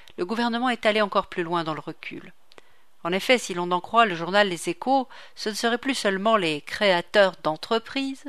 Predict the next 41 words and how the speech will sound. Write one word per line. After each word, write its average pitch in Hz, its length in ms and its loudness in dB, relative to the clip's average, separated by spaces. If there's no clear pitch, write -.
qui - 120 -8
échapperaient - 540 -2
à 165 60 2
la 160 100 -2
nouvelle 170 280 -2
taxation 170 640 -6
des 165 80 -6
plus-values, 202 520 0
mais 190 120 0
tous 254 160 -4
les 175 180 -2
actionnaires, - 580 -6
créateurs, 170 680 -2
investisseurs 180 720 -4
ou 156 60 -10
dirigeants, 208 600 -2
à - 80 -2
condition 214 540 -4
qu'ils 202 220 -10
détiennent 214 420 -2
une 165 180 -6
part - 380 2
significative 208 1160 -4
du 185 120 -6
capital 170 680 -2
proche 185 360 0
de 170 140 0
dix 180 380 -8
à - 100 -4
quinze - 320 -6
pour - 240 -10
cent 233 260 -2
et 214 80 -2
pour 240 220 -2
une 214 140 -2
durée 190 360 0
de 170 140 -4
deux 196 280 -2
à 156 120 -2
cinq - 340 -6
ans. 120 100 -12